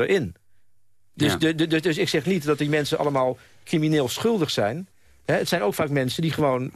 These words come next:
Speaker 2: Nou, als je op een
Speaker 1: in
Speaker 2: feestje
Speaker 1: zo'n
Speaker 2: je lul in een
Speaker 1: positie
Speaker 2: kind steekt... dan ben je toch wel best wel schuldig, hoor.
Speaker 1: Nou ja, tuurlijk, maar goed, vaak zijn die mensen dan zo bezopen of dronken... of zo onder invloed van, van weet ik veel wat allemaal niet,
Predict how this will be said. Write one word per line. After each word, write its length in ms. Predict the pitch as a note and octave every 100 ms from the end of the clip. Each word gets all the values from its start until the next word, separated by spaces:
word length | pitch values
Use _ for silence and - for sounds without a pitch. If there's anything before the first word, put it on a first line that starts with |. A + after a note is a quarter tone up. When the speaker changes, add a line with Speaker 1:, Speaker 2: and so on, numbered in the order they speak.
| D2+
Speaker 2:
Nou, 220 | - F#2+
als 100 | G2+
je 60 | A2+
op 60 | G2
een 60 |
Speaker 1:
in 60 | A2
Speaker 2:
feestje 240 | G#2 G2
Speaker 1:
zo'n 100 | G3+
Speaker 2:
je 60 | G#2+
lul 80 | A2+
in 60 |
een 60 | A#2
Speaker 1:
positie 240 | A#2+ A#2 B2+
Speaker 2:
kind 120 | C3
steekt... 260 | C#3 C3
dan 100 | B2+
ben 80 | B2
je 60 | B2+
toch 100 | B2+
wel 100 | B2+
best 140 | B2
wel 100 | B2
schuldig, 300 | A2+ B2+ G2
hoor. 180 | F2 - -
Speaker 1:
Nou 140 | F3
ja, 160 | D#3 D#3
tuurlijk, 300 | - F3+ C#3+
maar 80 | C#3
goed, 200 | D#3 -
vaak 240 | D#3 D3
zijn 120 | C#3+
die 80 | C3+
mensen 240 | C3 B2 B2
dan 240 | A#2 A2+
zo 240 | C3+ C#3
bezopen 460 | A#2 G#2 C3 A#2 B2
of 100 | G#2+
dronken... 420 | A#2 A#2 A#2+ A#2+
of 100 | A#2
zo 180 | - C3
onder 280 | B2+ B2+ C3
invloed 280 | A#2+ A#2+ -
van, 240 | A#2+ A#2
van 220 | A2+ A#2
weet 100 | A2+
ik 100 | C3+
veel 80 | C3+
wat 100 | A#2+
allemaal 200 | A2 G#2+
niet, 300 | G#2+ C3 -